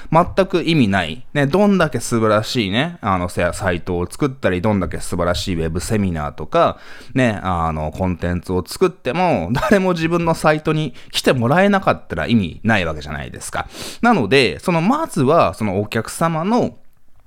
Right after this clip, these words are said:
目を引く。ね、あの、やっぱり今の時代ね、多くの人がね、これまでになく多くの人が、まあ、スマートフォンとかも使いながらですね、そのやっぱりネット上でね、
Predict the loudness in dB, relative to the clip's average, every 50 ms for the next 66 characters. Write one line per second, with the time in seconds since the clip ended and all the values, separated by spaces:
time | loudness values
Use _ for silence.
0 | -20 -8 -2 2 4 4 4 2 0 -4 -8 -10 -10 -10 -10 -12 -14 -16 -16 -8
1 | -2 0 0 0 0 0 2 4 4 4 4 2 2 0 0 0 0 0 0 2
2 | 2 2 0 0 -2 -6 -6 -6 -6 -4 -2 0 0 2 2 2 0 0 -2 -4
3 | -6 -6 -4 -4 -4 -4 -2 -4 -2 -2 -2 -2 -2 -6 -12 -20 -20 -20 -6 -2
4 | 0 2 4 4 2 2 2 0 0 0 2 2 0 2 2 2 0 0 0 -2
5 | -4 -2 0 2 4 4 4 4 2 0 0 -2 -2 -2 -4 -2 0 0 -2 -2
6 | -4 -6 -6 -4 -4 -4 -2 -2 0 0 0 -2 -6 -6 -4 -4 -2 -2 -2 -2
7 | -2 0 0 0 0 0 -2 -4 -4 -4 -4 -2 -2 -2 -4 -6 -10 -10 -6 -2
8 | 0 0 0 0 0 -2 -2 -2 -4 -4 -2 -2 -2 0 2 2 0 0 -2 -4
9 | -6 -8